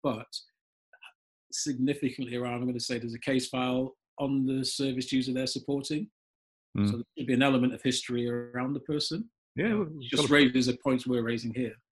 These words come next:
Speaker 2: Yeah, and there'll be some cases out there, I know, with, you know, ambulance transfers and, you know,
Speaker 1: Mm.
Speaker 2: patient transfer things where they either haven't got or are not being given the information about patients who've got a transfer,
Speaker 1: Yeah.
Speaker 2: and they have the same difficulties then that the police have in a,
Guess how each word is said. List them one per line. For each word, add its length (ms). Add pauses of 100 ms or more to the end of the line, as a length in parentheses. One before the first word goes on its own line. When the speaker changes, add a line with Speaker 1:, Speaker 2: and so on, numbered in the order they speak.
(180)
Speaker 2:
Yeah, 220 (420)
and 100
there'll 120
be 80
some 200
cases 280
out 160
there, 120
I 60
know, 180
with, 220
you 180
know, 80 (120)
ambulance 320
transfers 640
and, 200
you 80
know, 100
Speaker 1:
Mm. 100
Speaker 2:
patient 260
transfer 320
things 200
where 300 (520)
they 200
either 360 (120)
haven't 320
got 240 (320)
or 340
are 40
not 180
being 160
given 220
the 80
information 420
about 220
patients 200
who've 60
got 80
a 60
transfer, 580 (260)
Speaker 1:
Yeah. 120
Speaker 2:
and 260
they 100
have 160
the 60
same 240
difficulties 420
then 180
that 100
the 80
police 380
have 200
in 120
a, 100